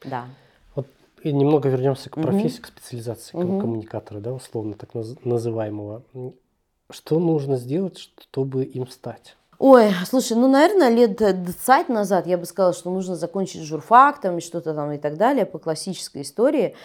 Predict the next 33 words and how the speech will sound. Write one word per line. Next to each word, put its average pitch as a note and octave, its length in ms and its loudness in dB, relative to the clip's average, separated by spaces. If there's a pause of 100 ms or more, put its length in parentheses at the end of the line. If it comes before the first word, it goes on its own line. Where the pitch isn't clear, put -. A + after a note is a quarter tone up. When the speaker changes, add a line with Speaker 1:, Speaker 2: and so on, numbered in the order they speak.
(220)
Speaker 1:
А, D#3 280 0
я G3 180 4
могу G#3+ 300 -2
сказать, G3+ 380 -4
я F3 100 -2
щас, F3+ 220 -8
ну, F#3+ 140 -4
достаточно E3+ 460 -8
часто F3 340 -6
нанимаю A3 520 -2
людей, E3 460 -4 (260)
а, D#3 300 2 (100)
и, F#3 640 2
э, E3 160 0
могу E3+ 240 -2
сказать, E3+ 260 -2
что, D#3+ 720 -2
э, - 60 -20 (160)
самая G3 340 -2
моя E3 200 -2
большая D#3+ 440 -4
боль F3 460 -4
уже D#3 240 -6
по - 320 -8
другую E3 340 -4
сторону D3+ 440 -6
баррикады, D#3 500 -6
хотя - 240 -10
я D3+ 160 -2
играющий D3 440 -6
тренер, A3 380 -6
я C3 140 -6
по-прежнему C3+ 720 -8